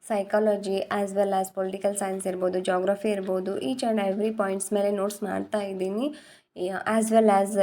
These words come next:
English grammar also. So that purpose, ಆ, ಸಬ್ಸ್ಕ್ರೈಬ್ ಮಾಡ್ಕೊಳ್ಳಿ ಚಾನಲ್ನ.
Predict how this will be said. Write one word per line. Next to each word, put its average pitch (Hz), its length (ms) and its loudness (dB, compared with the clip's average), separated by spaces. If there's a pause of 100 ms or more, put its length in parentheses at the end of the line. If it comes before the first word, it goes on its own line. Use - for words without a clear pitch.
English 196 320 -2
grammar 185 640 -2
also. 180 180 -4 (520)
So 240 100 -4
that 226 260 0
purpose, 220 680 0 (320)
ಆ, 190 40 -6 (1160)
ಸಬ್ಸ್ಕ್ರೈಬ್ 233 480 -2
ಮಾಡ್ಕೊಳ್ಳಿ 208 440 2
ಚಾನಲ್ನ. 185 480 -2